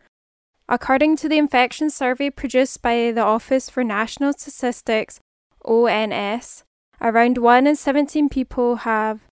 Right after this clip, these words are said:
in Scotland, had covid in the week up to June twenty-ninth, up from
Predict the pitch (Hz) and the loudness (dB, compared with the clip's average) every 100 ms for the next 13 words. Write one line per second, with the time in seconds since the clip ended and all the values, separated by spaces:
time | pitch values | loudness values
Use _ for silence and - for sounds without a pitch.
0 | _ 233 226 - 226 233 240 233 _ _ | _ -6 -6 0 0 0 -4 -6 _ _
1 | - 247 - - 240 233 247 240 - 240 | -4 -4 -4 0 2 4 2 2 -2 -6
2 | 233 233 233 247 - - 233 - - 247 | -2 -2 -2 -4 -6 -2 -2 -4 -4 0
3 | 233 214 - _ - 240 233 226 226 - | 0 -2 -12 _ -2 0 0 -4 -8 -6
4 | 233 233 - 247 226 214 214 - _ _ | -4 -4 -6 -4 -2 -4 -8 -18 _ _
5 | - - - 269 240 226 226 | -4 -4 -4 2 4 4 0